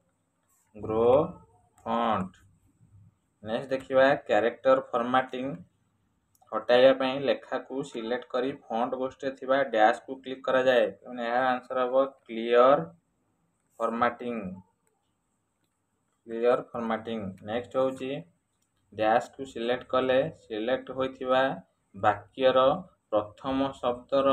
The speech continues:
ପ୍ରଥମ ଅକ୍ଷର ବଡ଼ ହୋଇଥାଏ। ପିଲାମାନେ ଏଇଟା ହେଉଛି sentence case, Sentence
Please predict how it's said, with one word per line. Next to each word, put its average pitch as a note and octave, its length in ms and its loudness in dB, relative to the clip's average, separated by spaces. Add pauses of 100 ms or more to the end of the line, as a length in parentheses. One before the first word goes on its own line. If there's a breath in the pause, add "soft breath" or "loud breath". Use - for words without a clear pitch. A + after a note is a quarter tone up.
(300)
ପ୍ରଥମ C3+ 640 -2 (220)
ଅକ୍ଷର B2 420 -2 (160)
ବଡ଼ A#2+ 240 6
ହୋଇଥାଏ। C3 480 0
ପିଲାମାନେ C3 320 -4
ଏଇଟା B2+ 180 -4
ହେଉଛି C3+ 180 -10 (100)
sentence B2+ 500 -8 (100)
case, A#2 340 0 (1500)
Sentence B2 800 -6